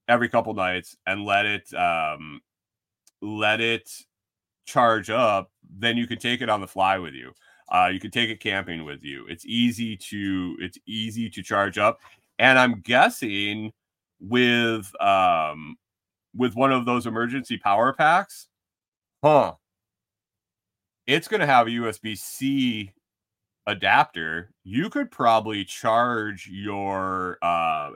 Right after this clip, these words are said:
you could probably charge your U S B grinder with your emergency power pack if it dies and you weren't able to have coffee. Now we're making connections. Now we're making connections here on the show this morning.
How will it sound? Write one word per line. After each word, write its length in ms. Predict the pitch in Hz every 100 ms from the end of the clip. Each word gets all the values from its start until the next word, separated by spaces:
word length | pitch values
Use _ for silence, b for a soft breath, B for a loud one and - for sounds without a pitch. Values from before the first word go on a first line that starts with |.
| -
you 140 | 120
could 180 | 202 175
probably 520 | - 127 135 202 175
charge 560 | - - 117 127 131 104
your 100 | 104
U 320 | 95 110 123
S 220 | 135 - _
B 180 | 113 110
grinder 600 | 95 98 110 110 92 90
with 240 | 87 104
your 180 | 101 98
emergency 580 | 90 95 113 110 110 92
power 440 | - 113 120 131
pack 420 | 113 87 78 80 - _ _ _ _
if 180 | 143 151
it 160 | 139 101
dies 520 | 120 127 123 113 110
and 100 | 107
you 80 | 107
weren't 320 | 117 127 110
able 220 | 110 110
to 80 | 101
have 180 | 104 -
coffee. 600 | 143 143 143 73 - _ _ _ _ _ _ _ _ _ _ _ _ _ _ _ _ _ _ -
Now 200 | 123 143
we're 100 | 135
making 280 | 123 117 104
connections. 680 | 104 98 - 87 85 - - 95
Now 280 | 101 107
we're 160 | 107 104
making 500 | 95 95 92 90 85
connections 680 | - 87 87 - 90 87 -
here 320 | 98 90 87
on 220 | - 85 85
the 60 |
show 200 | - 90
this 160 | 85 -
morning. 380 | 95 95 92